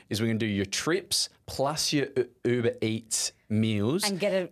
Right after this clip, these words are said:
Speaker 1: And then we're gonna times it by the last two digits of your rating. Does that make sense?
Speaker 2: Does that mean it get an average?
Speaker 1: We'll get a number.
Speaker 2: Okay.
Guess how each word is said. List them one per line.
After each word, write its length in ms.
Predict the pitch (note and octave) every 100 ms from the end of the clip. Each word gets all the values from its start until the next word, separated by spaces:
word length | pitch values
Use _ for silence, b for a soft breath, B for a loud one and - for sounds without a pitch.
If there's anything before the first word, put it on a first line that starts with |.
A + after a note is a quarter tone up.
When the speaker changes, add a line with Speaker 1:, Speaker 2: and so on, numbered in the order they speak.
| -
Speaker 1:
And 140 | A#2
then 80 | A#2+
we're 80 | A#2
gonna 140 | A2
times 580 | - - A#2 B2+ D3 A#2+
it 240 | A#2 F3 B B B
by 160 | - G#2+
the 100 | G2+
last 500 | G#2 G#2+ A2+ A2 -
two 200 | - G#2+
digits 460 | F#2 G#2+ F#2+ G2 G2+
of 100 | E2+
your 140 | F2+
rating. 440 | F2 F2+ E2+ D#2 - _
Does 140 | - F2
that 100 | A2
make 160 | B2+
sense? 440 | - A2+ - - - _ _ _ _
Speaker 2:
Does 120 | - F3
that 160 | G#3
mean 180 | G3+ G3
it 60 | F3+
get 140 | F#3+
an 100 | F3
average? 480 | E3+ E3 C4 C4+ - B B B B -
Speaker 1:
We'll 180 | A#2 A#2
get 160 | A#2+
a 40 | A#2
number. 340 | G2 F2 E2 - -
Speaker 2:
Okay. 280 | F3+ D3+